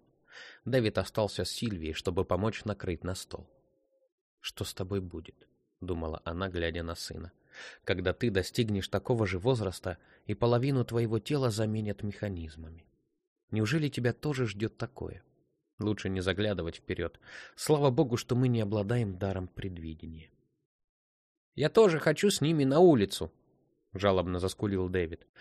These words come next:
"Почему ты не рассказываешь мне, что так напугало миссис Стайнер?" "Может, как-нибудь потом расскажу. Только не сейчас", добавила она про себя. "Слишком рано для всех нас". Обед был готов,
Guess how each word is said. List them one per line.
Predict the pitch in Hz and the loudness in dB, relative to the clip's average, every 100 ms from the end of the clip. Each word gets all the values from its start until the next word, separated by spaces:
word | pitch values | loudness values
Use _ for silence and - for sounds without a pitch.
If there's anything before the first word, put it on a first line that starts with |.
| - _ | -20 _
"Почему | 156 - 220 240 | 4 6 6 6
ты | - | 6
не | 131 | 6
рассказываешь | 131 127 208 175 131 113 - | 4 4 4 6 6 4 2
мне, | 127 123 | 0 0
что | - - 214 | 0 2 4
так | 131 | 4
напугало | 131 123 139 175 226 | 2 2 4 6 6
миссис | 131 151 - 147 | 6 4 0 -2
Стайнер?" | - 143 104 87 80 _ _ _ _ _ _ _ - | 0 0 0 -2 -8 _ _ _ _ _ _ _ -6
"Может, | 135 135 127 - - _ - - _ | -2 0 -2 -6 -20 _ -20 -20 _
как-нибудь | - 117 - 110 110 - | -2 -2 0 0 -2 -2
потом | 101 - 95 92 | -6 -4 -8 -8
расскажу. | 101 - 92 90 - _ _ _ _ _ | -10 -10 -12 -12 -18 _ _ _ _ _
Только | - 92 - | -6 -6 -4
не | 85 82 | -6 -6
сейчас", | - - - - - _ _ _ | -10 -12 -16 -18 -20 _ _ _
добавила | 90 90 85 80 80 | 4 6 4 4 0
она | 78 78 | 0 -2
про | - | -4
себя. | - 82 80 76 _ _ _ _ | -6 -6 -8 -10 _ _ _ _
"Слишком | - 135 127 - 113 | -4 -2 -2 -2 -2
рано | 113 113 101 | 0 0 0
для | 95 101 | -2 -2
всех | - - - - | -4 -8 -10 -16
нас". | 78 - _ _ _ _ _ _ _ _ _ _ _ _ _ | -18 -20 _ _ _ _ _ _ _ _ _ _ _ _ _
Обед | 113 151 151 | 2 2 2
был | 135 139 | 2 2
готов, | 107 98 78 | 0 -2 -10